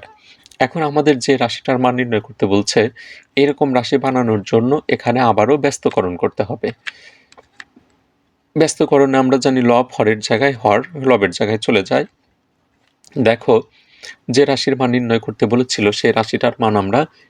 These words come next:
নির্ণয় করে ফেলেছি। অতএব নির্ণেয় মান এ স্কয়ার মাইনাস বি স্কয়ার ডিভাইডেড এ স্কয়ার প্লাস বি স্কয়ার। চব্বিশ নং প্রশ্নের সমাধান শেষ। পঁচিশ নংয়ে রয়েছে একটি সৃজনশীল প্রশ্ন।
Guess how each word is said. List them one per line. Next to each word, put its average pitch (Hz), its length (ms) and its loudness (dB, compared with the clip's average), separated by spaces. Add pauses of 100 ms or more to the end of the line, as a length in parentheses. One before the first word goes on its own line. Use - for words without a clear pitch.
(160)
নির্ণয় 113 360 0
করে 120 240 2
ফেলেছি। 90 500 -2 (460)
অতএব 139 320 0
নির্ণেয় 110 460 0
মান 120 280 -2 (440)
এ 123 60 -2
স্কয়ার 117 320 0
মাইনাস 123 380 -2
বি 113 60 -2
স্কয়ার 117 300 -2
ডিভাইডেড 110 440 0
এ 113 60 0
স্কয়ার 104 300 -2
প্লাস - 380 -4 (180)
বি - 80 0
স্কয়ার। - 300 -4 (800)
চব্বিশ 156 400 0
নং 147 140 0
প্রশ্নের 123 340 -2
সমাধান 107 460 -2
শেষ। - 400 -2 (580)
পঁচিশ 151 380 0
নংয়ে 120 200 2
রয়েছে 113 360 2
একটি 156 240 -4
সৃজনশীল 110 580 -2
প্রশ্ন। - 440 -6